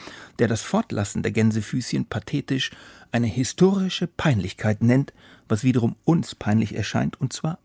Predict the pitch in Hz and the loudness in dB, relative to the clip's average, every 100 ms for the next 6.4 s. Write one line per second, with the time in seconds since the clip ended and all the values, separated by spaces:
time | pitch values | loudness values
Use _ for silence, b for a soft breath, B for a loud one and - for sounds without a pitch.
0 | _ - 127 120 - 127 127 147 - 90 | _ -4 -4 -6 -6 -6 -6 -8 -10 -12
1 | - - - - _ _ B B B - | -12 -10 -10 -10 _ _ B B B 2
2 | 151 170 240 - 180 156 151 - 117 110 | 2 4 -2 -4 -8 -6 -8 -4 -2 -2
3 | 143 139 131 127 - _ 147 151 - 110 | 0 0 0 -2 -2 _ 0 0 0 -2
4 | - 156 - 107 120 - B B - 113 | -2 -4 0 2 2 -2 B B 0 2
5 | 139 - 139 123 120 120 123 131 135 - | 4 2 0 0 0 0 2 2 0 0
6 | 113 120 123 120 | 2 4 2 0